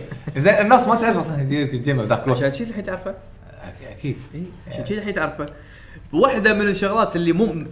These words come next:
Speaker 2: مستحيل أحد فينا ينساها،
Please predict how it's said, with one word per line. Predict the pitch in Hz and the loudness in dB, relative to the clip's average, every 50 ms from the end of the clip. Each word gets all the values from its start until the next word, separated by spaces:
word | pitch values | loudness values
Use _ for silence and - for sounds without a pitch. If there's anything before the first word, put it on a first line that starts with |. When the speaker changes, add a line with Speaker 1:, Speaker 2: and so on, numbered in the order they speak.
| - 147 | -14 -14
Speaker 2:
مستحيل | 135 135 147 180 190 190 - - - 202 196 - - - 247 254 226 208 180 - - | -12 -8 -6 -4 -4 -4 -6 -4 0 2 2 2 2 2 2 2 2 0 -2 -4 -4
أحد | 180 - - - - 170 160 165 | -4 -4 -4 -6 -6 -6 -6 -6
فينا | - - 190 190 175 165 | -8 -8 -6 -4 -2 -2
ينساها، | 156 151 147 147 147 - 185 196 196 180 202 196 151 - | -2 -2 -4 -4 -4 0 0 2 2 2 0 -2 -4 -6